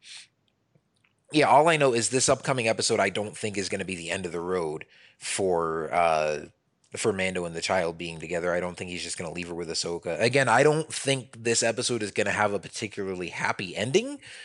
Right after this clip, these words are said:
because of Moff Gideon coming along. And like I said, I don't necess-, necessarily expect him to kill anybody, but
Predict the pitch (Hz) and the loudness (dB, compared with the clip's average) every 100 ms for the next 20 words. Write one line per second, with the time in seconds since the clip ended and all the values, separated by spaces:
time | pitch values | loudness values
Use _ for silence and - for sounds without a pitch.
0 | - - 139 143 127 117 120 123 - 120 | -10 -4 2 4 4 2 4 4 4 0
1 | 131 165 165 165 156 160 156 156 180 156 | 2 0 0 0 0 2 2 4 2 2
2 | 127 120 123 123 123 113 123 123 117 117 | -2 0 0 2 4 4 4 2 0 -2
3 | 110 - 117 117 101 - 110 101 - 107 | -4 -6 -2 -2 -2 -2 0 -2 -2 -2
4 | - 110 92 - 117 113 131 139 135 143 | -2 -6 -8 -4 0 0 0 0 0 0
5 | 165 123 104 95 | -4 -4 0 0